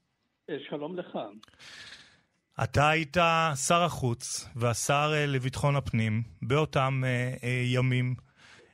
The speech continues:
Speaker 2: אה, וגם קצת, אה, אה, אחרי.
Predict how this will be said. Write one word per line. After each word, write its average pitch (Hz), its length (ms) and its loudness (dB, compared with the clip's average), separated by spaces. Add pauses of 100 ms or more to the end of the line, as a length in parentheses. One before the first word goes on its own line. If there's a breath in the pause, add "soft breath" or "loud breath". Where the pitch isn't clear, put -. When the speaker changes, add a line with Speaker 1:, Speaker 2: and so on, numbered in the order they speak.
(120)
Speaker 2:
אה, 120 380 0
וגם 123 380 2
קצת, 135 440 -4
אה, 131 40 2 (440)
אה, 117 300 -2 (240)
אחרי. 117 580 0